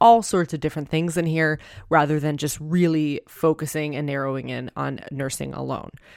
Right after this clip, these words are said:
That is why I wanted to expand so that we could really grow together and talk about more than just nursing, especially as I've made some big transitions over the past couple weeks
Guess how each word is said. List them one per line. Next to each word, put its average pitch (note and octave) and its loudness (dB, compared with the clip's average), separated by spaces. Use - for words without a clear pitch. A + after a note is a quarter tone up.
That E3+ 8
is D3+ 0
why D3 2
I C3+ -2
wanted C#3 -4
to C#3 0
expand D3+ 0
so - -2
that E3 2
we D3+ 0
could C#3+ -2
really D3+ 0
grow C#3 0
together F#3 2
and D3+ 0
talk - 2
about F3 2
more G3+ 8
than E3 2
just C#3+ -4
nursing, D3+ -4
especially E3+ 2
as C#3+ 2
I've D3 0
made D3+ 2
some D#3 0
big D3 0
transitions D#3+ 0
over D3 -2
the D3 -4
past C3+ -6
couple D3 -4
weeks G#3 0